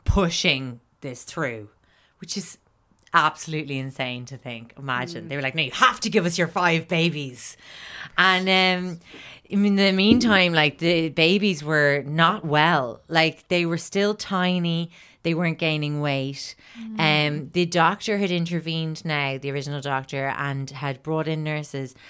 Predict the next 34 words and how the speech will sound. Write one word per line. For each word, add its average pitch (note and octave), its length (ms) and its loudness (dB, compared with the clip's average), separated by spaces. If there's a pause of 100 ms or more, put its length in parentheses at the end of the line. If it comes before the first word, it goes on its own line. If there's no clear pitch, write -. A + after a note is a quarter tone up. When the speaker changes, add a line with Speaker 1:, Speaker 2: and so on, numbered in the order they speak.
(140)
Speaker 1:
and C#3 140 -6
basically D3 440 -2
established, C#3 520 -4
like, C3+ 120 -8
a C3+ 60 -10
completely F3 540 -6
sealed F3 340 -4
off D#3 220 -4
room E3 200 -8
in C#3+ 100 -8
the C3+ 80 -8
house C#3+ 420 -8 (420)
and D#3+ 140 2
wouldn't E3 240 2
let D#3+ 240 0 (120)
anyone F3 600 2 (460)
in F#3 420 -2 (300)
to F3+ 120 -6
the E3+ 100 -2
babies, D#3+ 540 -2
even F#3 380 -2
their D#3+ 180 0
parents. C#3+ 760 -8 (540)
Speaker 3:
What? E4+ 340 -12
Speaker 1:
The F3+ 80 -2
Speaker 2:
Right. E3+ 100 -2
Speaker 1:
parents, G#3 640 2 (380)
Elzier F3 720 0
and D#3+ 180 -2
Oliva, D#3 680 -2
were D#3 180 -2
allowed D3 460 0
only D3+ 300 -4
glimpses D#3 880 -8